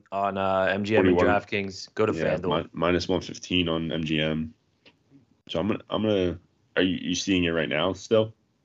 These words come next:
Speaker 1: I put it in right before the show, so it should still be available on FanDuel. Um,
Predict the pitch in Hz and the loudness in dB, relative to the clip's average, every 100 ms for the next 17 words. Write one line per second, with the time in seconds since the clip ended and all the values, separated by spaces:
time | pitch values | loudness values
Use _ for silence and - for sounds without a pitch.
0 | - - _ - 123 - 170 165 156 139 | -18 -18 _ -2 4 4 4 2 2 0
1 | 127 127 - 120 101 - 92 85 80 - | 0 -2 -6 -6 -6 -8 -8 -8 -8 -6
2 | 98 101 - 107 92 - 104 90 92 85 | -4 -4 -8 -10 -6 0 0 0 -2 0
3 | 90 90 90 90 85 95 92 - 95 92 | 0 0 0 -2 -2 -2 -2 -2 -2 0
4 | 95 90 - _ _ _ _ 92 90 87 | 0 0 -4 _ _ _ _ 2 4 4
5 | 87 87 | 2 -4